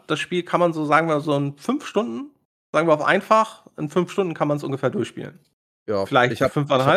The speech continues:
Speaker 2: hab nicht viel länger gebraucht.
Speaker 1: Und der Gal Spaceport hat gefühlt vierzig Minuten gedauert.
Speaker 2: Das ist mit Abstand der längste Level.
Speaker 1: Man kriegt irgendwo, also es ist halt auch der Level, wo m-,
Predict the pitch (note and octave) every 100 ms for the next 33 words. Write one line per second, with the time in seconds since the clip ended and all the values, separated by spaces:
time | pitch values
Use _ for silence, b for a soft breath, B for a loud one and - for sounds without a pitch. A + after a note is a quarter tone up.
0 | - - F#2+ F#2+ F#2+ F#2+ F#2 F2+ G2 -
1 | D#3 E3+ F3+ E3+ E3+ E3+ F#3+ G3 - G3
2 | F3 D#3+ C#3+ - G3 G3 E3+ - C#3+ C#3+
3 | C#3 C3+ - A#2+ D3 C#4 - _ _ -
4 | - B2 C3 - A2 G#2 A#2 A2+ A2 G2+
5 | F#2+ F2 b - C#3 C#3+ - F#3 - -
6 | F3+ A#3 A#3 G3 - C#3 D3+ D3 D#3 D#3
7 | D#3+ D3+ C#3+ D3 D3 C#3+ C#3 C3+ C3 B2+
8 | A2 C3+ C3+ B2+